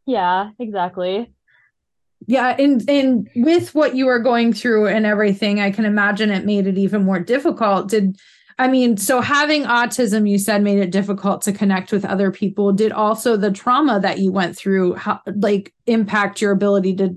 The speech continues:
Speaker 2: uh, connect with other people?
Speaker 1: Yeah, it definitely did. And I guess another thing that I just thought of that I'll also say is that once I started getting a little bit older, I, I was starting to be aware that,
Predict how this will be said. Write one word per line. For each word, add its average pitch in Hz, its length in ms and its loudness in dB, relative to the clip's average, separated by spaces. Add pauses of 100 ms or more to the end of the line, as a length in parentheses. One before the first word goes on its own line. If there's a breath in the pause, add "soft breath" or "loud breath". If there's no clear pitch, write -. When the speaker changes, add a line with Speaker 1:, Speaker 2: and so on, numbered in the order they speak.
(320)
Speaker 2:
uh, 196 260 0
connect 202 440 -2
with 180 140 -6
other 165 240 -2
people? 196 560 -4 (2000)
Speaker 1:
Yeah, 277 520 0
it 302 80 -6
definitely 302 500 -4
did. 214 320 -4 (240)
And 240 420 -2
I 254 140 -2
guess 262 300 -4
another 233 340 -4
thing 240 220 -8
that 220 100 -2
I 208 80 -2
just 214 220 -6
thought 180 200 -4
of 208 120 -8
that 202 120 -2
I'll 190 60 2
also 185 420 -4
say 247 420 -4 (280 soft breath)
is 247 140 -2
that 240 240 -2
once 285 240 -4
I 339 120 -6
started 262 380 -8
getting 220 260 -6
a 208 40 -6
little 190 220 -4
bit 269 120 -4
older, 277 340 -4
I, 214 200 -2
I 214 120 -2
was 214 160 -6
starting 220 280 -8
to 233 80 -4
be 220 340 -6 (200)
aware 214 680 0
that, 285 300 0